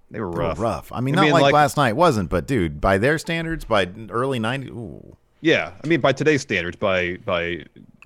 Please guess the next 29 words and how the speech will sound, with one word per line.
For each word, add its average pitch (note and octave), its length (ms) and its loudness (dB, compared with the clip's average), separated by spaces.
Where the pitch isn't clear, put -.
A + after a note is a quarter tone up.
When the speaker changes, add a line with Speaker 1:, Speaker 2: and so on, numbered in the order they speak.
Speaker 1:
nationally G#2 400 -4
televised F#2 540 -2
wrestling G2 380 -4
standards, E2+ 380 -8
that G#2+ 140 0
was G2+ 120 -2
a F#2 40 -2
rough F2 240 -4
match. F#2+ 400 -6
Speaker 2:
It G#3+ 60 -2
was A#3+ 120 -2
a A#3+ 40 -4
rough B3+ 200 4
match, B3 300 2
sure. E3 580 2
Speaker 1:
So, B2+ 300 2
co-, - 120 -8
but F3 180 4
compared D3+ 260 2
to C#3 60 6
F C3+ 140 2
M A2+ 140 2
W, G2+ 380 4
where G2+ 120 0
half C3 280 0
the A#2 80 -2
time F2 440 -4
matches F#2 480 -4
seemingly, G#2 680 -2